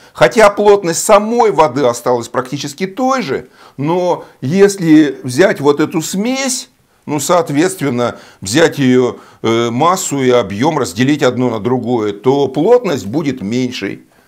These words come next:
Ну, а раз плотность меньше, значит, высота подъема столба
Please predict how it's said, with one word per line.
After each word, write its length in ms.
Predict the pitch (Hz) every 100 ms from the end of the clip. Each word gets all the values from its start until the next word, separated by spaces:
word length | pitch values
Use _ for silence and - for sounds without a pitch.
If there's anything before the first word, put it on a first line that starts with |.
| _
Ну, 240 | 160 202
а 60 | 208
раз 160 | 202 202
плотность 520 | 202 208 202 196 190
меньше, 540 | 190 208 208 151 110 - -
значит, 440 | 110 123 170 139
высота 420 | 117 123 113 - 160
подъема 440 | 101 92 135 113
столба 520 | - 95 95 117 -